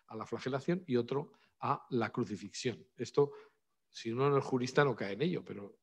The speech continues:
los juristas, a mí por lo menos, me choca muchísimo. Bien, pues por eso no es, no puede ser otro.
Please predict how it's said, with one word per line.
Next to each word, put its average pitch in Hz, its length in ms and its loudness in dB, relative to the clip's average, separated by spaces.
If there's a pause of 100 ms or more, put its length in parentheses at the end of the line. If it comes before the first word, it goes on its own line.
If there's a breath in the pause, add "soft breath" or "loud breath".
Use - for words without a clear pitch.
los 107 180 -12
juristas, 113 420 2
a 110 120 -2
mí 113 120 2
por 131 140 4
lo 127 60 2
menos, 139 240 2
me 123 120 0
choca 123 280 0
muchísimo. - 560 -10 (960 loud breath)
Bien, 117 280 2
pues - 260 2
por 123 220 4
eso 123 300 2
no 156 320 8
es, - 360 2 (260)
no 160 180 -2
puede 165 140 4
ser 117 160 -2
otro. 110 340 -8